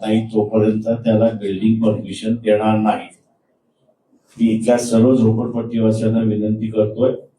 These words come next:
की घर हे सगळ्यात महत्वाचं आहे.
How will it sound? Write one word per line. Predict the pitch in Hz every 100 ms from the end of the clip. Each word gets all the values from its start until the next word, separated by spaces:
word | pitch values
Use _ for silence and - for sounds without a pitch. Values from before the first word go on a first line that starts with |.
| _ _ _ _ _ _ _ _ _ _ _ _ -
की | 117
घर | 113 123 127 135
हे | 113 117
सगळ्यात | 117 107 104 113 110
महत्वाचं | 101 98 110 113 -
आहे. | 107 214